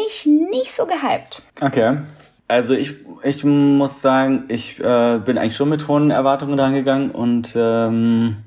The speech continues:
Speaker 2: mir hat's auch ziemlich gut gefallen. Also es gibt so ein paar Sachen, die, da kommen wir bestimmt dazu, die, äh, auf jeden Fall,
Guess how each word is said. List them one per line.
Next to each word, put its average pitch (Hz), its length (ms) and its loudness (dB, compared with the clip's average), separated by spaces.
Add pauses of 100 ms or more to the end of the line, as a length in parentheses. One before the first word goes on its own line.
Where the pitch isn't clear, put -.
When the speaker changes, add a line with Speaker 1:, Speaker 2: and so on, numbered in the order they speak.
(120)
Speaker 2:
mir 110 160 0
hat's 123 180 -4
auch 135 160 -2
ziemlich 135 240 -2
gut 127 180 -4
gefallen. 87 580 -4
Also 110 180 0
es 107 120 -6
gibt 156 220 -4
so 139 60 -2
ein 135 60 0
paar 135 180 0
Sachen, 131 300 0
die, 113 100 -2
da 104 220 2
kommen 139 200 -2
wir 131 80 0
bestimmt 120 280 -4
dazu, 123 360 0
die, 107 380 0
äh, - 100 -6
auf 98 460 -2
jeden 98 160 -2
Fall, 90 420 0